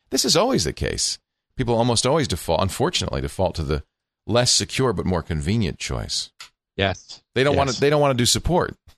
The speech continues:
Speaker 1: They don't want the calls. Uh, Don in Burbank, uh, loved this week's episode, or actually last week's episode on I S P betrayal. I love that. "Hi, Steve. Excellent show last week. I'm jumping the gun, but what are some simple ways to thwart Nebuad?"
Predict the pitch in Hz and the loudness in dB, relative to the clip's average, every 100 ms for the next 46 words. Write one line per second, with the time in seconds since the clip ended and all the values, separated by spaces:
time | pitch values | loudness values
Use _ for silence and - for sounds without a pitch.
0 | _ _ _ - 185 160 151 - 139 180 | _ _ _ 0 2 4 2 2 2 4
1 | 76 - - _ _ _ _ _ _ _ | 0 -4 -12 _ _ _ _ _ _ _
2 | _ _ _ _ _ _ _ _ - 123 | _ _ _ _ _ _ _ _ 2 4
3 | 120 143 156 151 135 160 147 135 131 - | 6 4 4 2 2 4 4 2 0 -4
4 | 123 123 113 107 104 104 98 117 147 123 | -2 2 4 6 6 6 4 4 2 2
5 | 123 135 131 131 - - 143 135 139 - | 2 2 2 0 0 0 0 0 2 2
6 | 127 110 110 - 123 107 135 - 117 113 | 2 4 2 2 0 2 2 0 0 0
7 | - - 104 90 98 92 - 120 143 143 | 0 0 0 2 0 0 0 2 2 2
8 | - - 143 139 143 110 113 - 120 131 | 0 0 0 2 0 0 -2 0 2 2
9 | 95 80 64 - _ _ _ _ _ 71 | 2 0 -2 -6 _ _ _ _ _ -4
10 | 65 78 58 50 50 _ _ _ _ _ | -2 -2 -4 -8 -10 _ _ _ _ _
11 | _ 131 151 - 120 131 - 131 101 135 | _ 0 2 2 2 2 2 2 2 2
12 | 120 104 - 107 101 95 143 202 190 127 | 2 2 0 0 0 2 0 0 0 -2
13 | 95 135 113 90 80 107 208 240 - 151 | 0 2 2 2 0 2 2 2 0 2
14 | - 175 160 135 110 110 - 110 - 139 | 2 2 0 2 2 2 0 -2 2 2
15 | 147 117 120 107 104 98 80 73 98 | 2 2 0 2 2 4 4 2 0